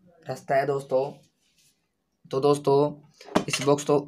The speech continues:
box को अलग धर देते हैं दोस्तों और connection को start करते हैं दोस्तों। तो दोस्तों, ये जो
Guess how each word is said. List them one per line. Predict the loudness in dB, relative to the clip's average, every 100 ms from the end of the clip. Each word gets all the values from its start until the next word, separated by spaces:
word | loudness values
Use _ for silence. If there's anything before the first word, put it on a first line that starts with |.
| -4
box | 0 0 -2
को | -4 0
अलग | 0 0 -2
धर | -4
देते | -4 -4
हैं | -4
दोस्तों | -2 -4 -2 -6 -6 -10 -12 -14 -20 -20 _
और | 4 4 2 -2 -14 _ _ _ _ _ _ _ _ _ _ _
connection | -6 -4 -4 -6 -4
को | -4 -4
start | -6 -8 -6
करते | -8 -4
हैं | -2
दोस्तों। | -2 -2 -4 -4 -8 _ _ _ _ _ _ _ -16 -16 -16 _ _ _ _ -20 _ -14 -14 -20 _ -12 -12 -10 -10 -10 _ _ _ _ _ _ _ _ _ _ _ _ _ _ _
तो |
दोस्तों, | 0 0 0 -2 -2 -10 _ _ _ _ _ _ _
ये | -16 0 0
जो | 4 4